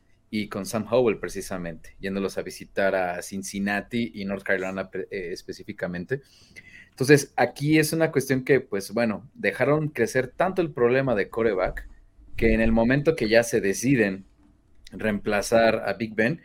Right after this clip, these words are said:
pues, oh, sorpresa, no hay como una oferta importante de perfiles, ¿no? Al menos por ahora, ¿no? Por lo que se estuvo, eh, analizando, que bien acabas de decir, Beto.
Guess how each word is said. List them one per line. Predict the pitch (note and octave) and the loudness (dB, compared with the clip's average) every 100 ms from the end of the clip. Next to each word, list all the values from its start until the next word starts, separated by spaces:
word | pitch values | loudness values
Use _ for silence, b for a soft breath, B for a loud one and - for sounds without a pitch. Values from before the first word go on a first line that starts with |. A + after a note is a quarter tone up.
| b b b - | b b b -10
pues, | F#2+ | -2
oh, | A#2 | 2
sorpresa, | A#2 G#2 E3 G#3+ B2 G2+ | 2 2 2 2 2 2
no | A2 A#2 | 4 6
hay | A#2 | 4
como | - A2 | 2 0
una | A2+ A#2+ A#2 A#2 A2 G#2 F#2+ | 2 2 2 2 2 2 0
oferta | F#2 - G#2+ G#2+ A2+ | -2 0 -2 0 0
importante | G#2+ - F#2+ - G#2 G2 G#2 | 0 -2 -4 -2 -2 -2 -2
de | F#2 F2 | 0 -2
perfiles, | - F#2+ - C#3+ F#2 A2+ | -4 -6 -4 -4 -2 -4
¿no? | - | -2
Al | G#2+ G#2 | 0 2
menos | A2 A#2 A2+ | 2 2 0
por | - F#2+ | -2 0
ahora, | F#2+ G2+ A2 G2 E2+ | 2 4 4 2 0
¿no? | G2+ B2+ | -4 -4
Por | G#2 | -6
lo | F2+ | -8
que | - F2 | -10 -14
se | - | -16
estuvo, | - - G2 G2 F#2+ - b b b b - | -12 -6 -2 0 0 -2 b b b b -16
eh, | - - | -14 -8
analizando, | F#2+ G2 F#2+ G#2 G2+ | -4 -4 -2 -4 -4
que | F#2 - | -8 -8
bien | G2 F#2+ | -8 -6
acabas | F#2+ F#2+ | -2 -2
de | F2+ | -2
decir, | D#2+ F#2 | -6 -6
Beto. | G2 G2 - | -6 -4 -6